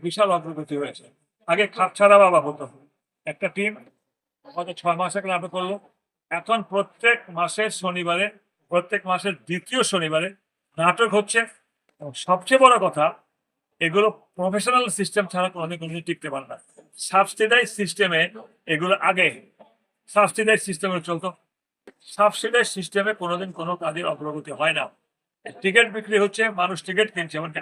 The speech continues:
আমি যখন সুযোগ পাই, যখন হলে যাই, আমি পর্যন্ত আমার পরিবার সহ সেখানে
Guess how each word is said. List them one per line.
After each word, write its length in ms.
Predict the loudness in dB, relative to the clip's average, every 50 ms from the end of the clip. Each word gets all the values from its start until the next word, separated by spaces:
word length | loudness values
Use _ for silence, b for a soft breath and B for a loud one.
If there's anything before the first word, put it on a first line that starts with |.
| -2 0
আমি 100 | 2 4 4
যখন 160 | 4 4 2 -2 -4
সুযোগ 180 | -4 -4 -4 -2 0
পাই, 120 | 0 0 0
যখন 160 | -4 -6 -6 -8 -2 -2
হলে 140 | 0 0 2 2
যাই, 120 | 2 2 2 0 _ _ _ _ _ _ -2 -2
আমি 120 | 2 2 2 2
পর্যন্ত 300 | 2 2 2 0 -2 2 2 4
আমার 140 | 4 4 0 0 -4
পরিবার 260 | -6 -4 -4 -4 -6 -6
সহ 100 | -8 -10 -12
সেখানে 180 | -12 -18 -20